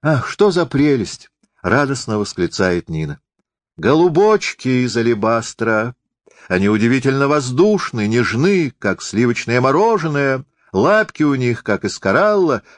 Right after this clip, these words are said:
носиками целуются нежные снеговые голубки. Парочка восемь гривен, чес? Это обыкновенно серые, верно, за полтинник, а эти —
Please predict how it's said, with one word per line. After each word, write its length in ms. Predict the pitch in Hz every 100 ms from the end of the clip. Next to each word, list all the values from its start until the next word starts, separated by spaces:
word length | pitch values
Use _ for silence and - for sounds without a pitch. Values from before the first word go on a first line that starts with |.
| -
носиками 800 | 78 208 240 - 175 - 135 135
целуются 760 | - 107 117 131 127 123 - 107
нежные 760 | 131 226 214 170 180 180 170
снеговые 640 | - - 196 185 135 160 139
голубки. 640 | 131 135 - 233 220 127 _ _ _ _ _ _
Парочка 640 | 117 160 165 175 - 170 156
восемь 400 | 147 143 160 143
гривен, 340 | 135 127 123
чес? 460 | - 196 214 - - _ _ _ _ _ _
Это 380 | 160 220 220 190
обыкновенно 760 | 156 151 - 131 123 165 160 123
серые, 680 | - 113 143 139 123 104 - - -
верно, 540 | 131 139 139 143 143
за 200 | 90 110
полтинник, 580 | 120 135 120 104 101 104 101
а 60 |
эти — 540 | 95 123 165 175 120